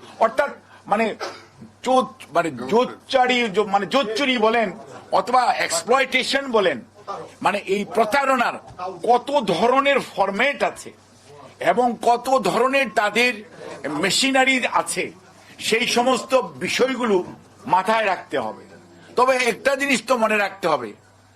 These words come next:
ওই যে কথাটা বলছেন, এ, সুব্রত দায়িত্ব মনে হয় বলল, আমরা ন্যায়ের পক্ষে আছি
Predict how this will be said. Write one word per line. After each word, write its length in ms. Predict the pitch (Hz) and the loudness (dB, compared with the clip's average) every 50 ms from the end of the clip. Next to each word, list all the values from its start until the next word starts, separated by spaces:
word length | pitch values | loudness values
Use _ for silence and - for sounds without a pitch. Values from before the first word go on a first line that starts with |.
| _ - - _ - _ - - _ _ | _ -20 -20 _ -20 _ -20 -20 _ _
ওই 160 | 214 247 269 | 0 0 2
যে 120 | 247 277 269 254 | 2 0 0 2
কথাটা 300 | 262 240 247 247 247 240 | 2 0 2 2 2 4
বলছেন, 380 | 220 226 220 - - 220 233 - - _ _ _ _ _ _ _ - - - _ - - - - | 4 2 2 2 0 -4 -4 -4 -10 _ _ _ _ _ _ _ -20 -20 -20 _ -20 -20 -16 -4
এ, 200 | - 147 160 165 | 0 2 2 2
সুব্রত 400 | 156 - 233 226 208 247 240 220 | 2 0 0 2 2 2 2 2
দায়িত্ব 340 | 240 226 220 220 214 214 226 | 2 4 2 2 2 2 0
মনে 180 | 214 220 202 196 | 0 2 0 0
হয় 100 | 180 170 | 0 0
বলল, 340 | 175 170 165 160 170 170 - - - _ _ _ - _ - | 0 0 2 4 2 2 2 -2 -12 _ _ _ -20 _ -4
আমরা 340 | - 165 196 202 214 220 208 | 0 0 2 2 2 2 0
ন্যায়ের 380 | 196 190 190 190 202 202 202 185 - | 2 0 2 2 2 0 0 -2 -2
পক্ষে 340 | - 151 - - - - 117 | -2 -2 -2 -2 -6 -8 -6
আছি 260 | 98 82 - - - | -6 -6 -8 -14 -16